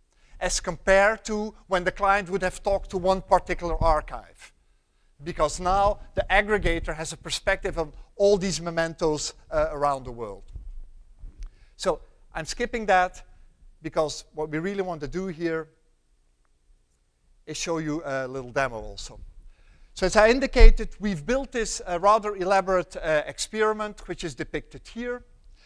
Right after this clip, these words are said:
It consists of a variety of systems that, in one way or another, implement the memento, uh, solution. What I mean by that is, for some systems that were under our own control,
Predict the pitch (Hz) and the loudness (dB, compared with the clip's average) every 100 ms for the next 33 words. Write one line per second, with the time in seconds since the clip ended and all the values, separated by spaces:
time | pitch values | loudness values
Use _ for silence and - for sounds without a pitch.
0 | - - - - 196 - 214 - 277 - | -20 -20 -16 -2 -2 -2 -6 -4 -4 -4
1 | - 214 214 - 190 190 208 247 262 254 | 0 2 0 -4 -4 4 8 8 6 0
2 | 240 - - 247 - - 185 143 170 170 | -4 -2 -2 -2 -4 -6 -8 -2 2 2
3 | 170 - - 190 190 247 269 254 208 196 | 0 -14 -10 -4 4 6 6 4 6 4
4 | 190 180 180 175 170 - - 202 185 190 | 4 4 4 0 -4 -18 -12 -8 -6 -4
5 | 190 175 175 - - - 170 165 156 156 | 0 0 -2 -10 -16 -4 -2 0 -2 -4
6 | 151 156 147 151 143 131 160 135 131 - | -2 0 0 -2 -4 -4 -4 -4 -6 -8
7 | 113 - - - - - - - _ - | -12 -14 -16 -20 -20 -20 -20 -20 _ -4
8 | 151 208 254 226 214 202 202 202 190 175 | -2 -2 0 2 4 4 2 0 -4 -4
9 | - - - - - 190 - 247 233 139 | -6 -14 -20 -18 -4 -2 2 2 2 0
10 | - _ - - 226 - 214 185 156 175 | -14 _ -4 0 2 2 -2 -2 0 0
11 | 180 180 185 180 185 170 190 240 240 196 | 2 2 0 -4 -2 0 2 0 -2 -8
12 | - 170 147 165 | -4 -2 0 -2